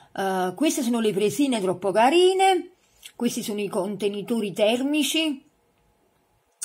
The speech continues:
il pennello in silicone e basta, andiamo avanti.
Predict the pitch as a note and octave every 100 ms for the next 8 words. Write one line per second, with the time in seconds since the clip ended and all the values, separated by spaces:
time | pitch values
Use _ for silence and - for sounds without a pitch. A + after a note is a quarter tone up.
0 | - B3 G#3+ - G#3 A3 A3+ G#3 G3 -
1 | G#3 B3+ D4 F#4 G4 G4 F#4 F#4 F4 -
2 | _ _ _ _ - - E3 D#3+ D#3 -
3 | F3+ G3+ G3 F3 E3+ E3 E3 E3 D3+ E3+
4 | E3+